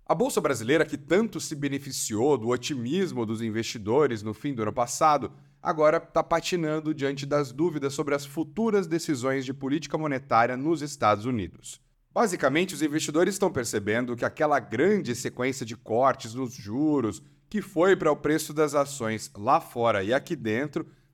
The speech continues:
tem chances bem razoáveis de não acontecer.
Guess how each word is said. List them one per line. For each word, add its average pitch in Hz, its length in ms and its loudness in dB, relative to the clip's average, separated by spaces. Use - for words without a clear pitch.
tem 185 180 2
chances 143 460 -4
bem 135 540 0
razoáveis 135 760 2
de 139 100 -4
não 175 520 2
acontecer. 90 680 -8